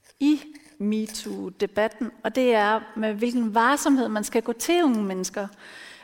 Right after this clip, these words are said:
øh, når de er helt unge, og hvad, hvad der kan ske. Øh, fordi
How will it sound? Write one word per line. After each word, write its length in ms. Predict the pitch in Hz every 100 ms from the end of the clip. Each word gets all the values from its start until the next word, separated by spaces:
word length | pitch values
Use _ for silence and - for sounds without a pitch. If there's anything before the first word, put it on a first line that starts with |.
| -
øh, 160 | 220
når 120 | 214 220
de 140 | 254
er 120 | 302
helt 320 | 359 339 190
unge, 360 | 185 190 190 196 -
og 100 | 214
hvad, 400 | 220 240 240 240 233 -
hvad 120 | 226
der 100 | 226
kan 200 | 226 226
ske. 440 | 208 - - - 233 - - - - -
Øh, 260 | 240 226 214
fordi 320 | 240 220